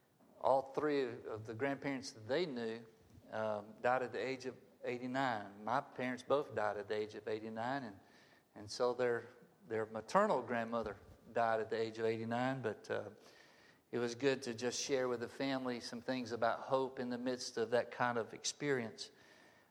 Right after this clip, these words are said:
Uh, would you stand with me just for a moment? And, uh, let's pray. And thank you again for being here this morning. Lord, I, uh,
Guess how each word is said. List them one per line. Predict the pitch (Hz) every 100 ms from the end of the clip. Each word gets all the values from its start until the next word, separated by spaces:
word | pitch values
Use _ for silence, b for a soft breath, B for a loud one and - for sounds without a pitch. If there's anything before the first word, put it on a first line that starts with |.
| -
Uh, | 127 143
would | 208
you | 262
stand | - 254
with | 170 123
me | 117
just | 123 120
for | - 120
a |
moment? | 117 127 170 - - - - - _ - - - _ - -
And, | 143 123 117
uh, | 123
let's | 120 -
pray. | - 120 107 - - - - b b b b b _ _ _ - -
And | 120
thank | - 180
you | 151
again | 143 135 131 110
for | 113
being | 113 120 117
here | 113 107
this | 107 -
morning. | 110 110 104 110 - _ - B B B B B B B B B B _
Lord, | 156 165
I, | 160 151 139
uh, | 135 123